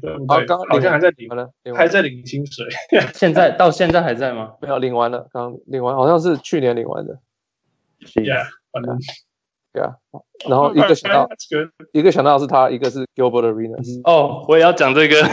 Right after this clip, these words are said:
Speaker 3: <laughs> 真的 Are-，
Speaker 2: Yeah，反正就是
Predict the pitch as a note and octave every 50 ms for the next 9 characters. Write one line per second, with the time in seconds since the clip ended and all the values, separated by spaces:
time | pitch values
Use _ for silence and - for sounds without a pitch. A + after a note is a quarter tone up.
0 | - E4 - - C4 B3 - - - _ _ - A#4 D4+ F4 D#4+ C#4+ C4 A#3 G#3+
1 | _ _ D4 D4+ D#4 D#4 C#4+ A#2+ - A#3+ - F#4+ - - _ _ _ - F4 -
2 | - _ _ _ _ _ _ _ _ _ _ _ _ - D#3+ E3 D#3+ C#3+ A#2 G#2
3 | B2 A#2 A#2+ C3+ B2+ B2+ C3 A#2 B2+ C3 B2+ B2 A#2+ A#2+ A#2+ B2+ B2+ C#3 - D#3
4 | - -